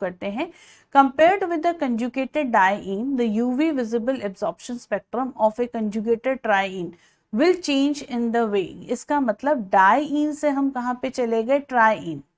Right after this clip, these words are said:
तो हमारा क्या हो गया, कंजुगेशन बढ़ गया। अब जब कंजुगेशन बढ़ गया तो आपका दोनों चीजें लैम्डा और ई दोनों ही इंक्रीज होते हैं, तो करेक्ट ऑप्शन आपका क्या हो जाएगा, डी वाला।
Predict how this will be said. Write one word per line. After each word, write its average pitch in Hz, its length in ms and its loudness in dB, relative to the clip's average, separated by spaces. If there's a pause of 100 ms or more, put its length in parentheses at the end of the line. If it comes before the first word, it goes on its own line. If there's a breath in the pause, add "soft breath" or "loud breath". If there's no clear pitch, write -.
तो 226 60 -6
हमारा 220 360 -2
क्या 247 200 -2
हो 240 120 -4
गया, 269 140 -2
कंजुगेशन 262 760 -2
बढ़ 202 160 -2
गया। 160 240 -10 (520 soft breath)
अब 269 160 4
जब 302 160 0
कंजुगेशन 269 680 0
बढ़ 233 180 0
गया 254 180 -2
तो 285 140 0
आपका 240 280 0
दोनों 247 480 2
चीजें 180 400 -6
लैम्डा 220 480 2
और 247 320 0
ई 214 240 -4
दोनों 226 340 -2
ही 254 120 -2
इंक्रीज 214 580 -6
होते 202 200 -8
हैं, 254 100 -8
तो 247 120 -8
करेक्ट 202 360 -4
ऑप्शन 202 340 -6
आपका 190 260 -6
क्या 196 180 -4
हो 196 120 -4
जाएगा, 190 360 -6
डी 202 320 -8
वाला। - 320 -20